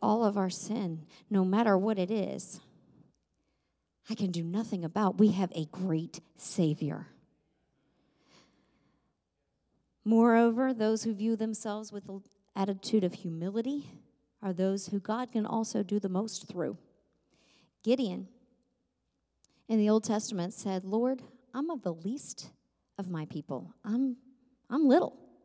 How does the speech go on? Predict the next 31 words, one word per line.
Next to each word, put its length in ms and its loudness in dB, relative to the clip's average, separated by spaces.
And 140 -4
God 260 -4
took 240 -4
him, 440 -4
he 180 2
had 180 2
that 140 0
humility, 500 0
and 120 0
he 440 0
used 460 2
him 180 0
to 80 -6
become 260 -4
a 60 -2
great 280 -2
warrior 720 -2
for 200 -2
Israel, 540 -2
and 100 0
he 80 4
became 380 -2
a 40 -10
judge. 540 -8
David 360 -6
said, 320 -4
"I'm 460 -6
just 240 -10
a 40 -10
shepherd 380 -14
boy." 280 -8